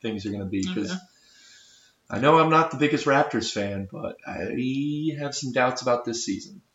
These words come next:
Speaker 2: I agree, and we'll, we'll touch on that here. The last contract was Rudy Gobert, got a five-year, two hundred five million. That means the
Speaker 1: Rudy
Speaker 2: Jazz have
Speaker 1: Gobert.
Speaker 2: locked up both Gobert and Donovan Mitchell, the two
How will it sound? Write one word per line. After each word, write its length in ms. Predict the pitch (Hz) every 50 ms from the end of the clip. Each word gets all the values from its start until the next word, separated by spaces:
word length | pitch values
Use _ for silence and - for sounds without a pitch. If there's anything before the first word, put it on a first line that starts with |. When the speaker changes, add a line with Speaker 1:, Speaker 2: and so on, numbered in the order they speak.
| _ - - - - - - - - _
Speaker 2:
I 100 | 190 180
agree, 420 | 180 175 151 147 143 120 117 123
and 180 | 123 127 143 147
we'll, 340 | 151 156 156 156 - - 165
we'll 180 | 165 165 165
touch 280 | 165 165 147 - - 151
on 60 | 143
that 120 | 139 139 139
here. 120 | 143 143
The 80 | 135 135
last 440 | 139 139 143 151 156 156 - - -
contract 560 | - 160 151 151 156 - 175 160 156 156 -
was 120 | 151 143 143
Rudy 200 | 151 156 156 151
Gobert, 460 | 147 151 - - 139 143 147 151 147
got 100 | 143 - -
a 40 |
five-year, 580 | - - 143 135 131 131 131 139 139 139 139 135
two 180 | 131 - 151 139
hundred 200 | 131 131 131 127
five 320 | - 143 135 127 127 127 135
million. 560 | 135 127 127 135 135 143 143 143 147 143 143
That 120 | 135 131 139
means 220 | 139 139 135 135
the 80 | - 147
Speaker 1:
Rudy 80 | 135 139
Speaker 2:
Jazz 260 | 135 139 139 139 135
have 100 | 151 143
Speaker 1:
Gobert. 80 | 147 139
Speaker 2:
locked 300 | 131 139 147 147 - 156
up 260 | 139 131 - - -
both 340 | 151 139 139 139 135 - -
Gobert 560 | - 139 135 135 143 135 131 135 135 131 131 107
and 260 | 135 131 135 139 139
Donovan 380 | 143 131 131 131 131 135 131 127
Mitchell, 360 | 131 131 - - - 151 143
the 120 | - 139
two 520 | - - - 147 139 131 135 135 135 127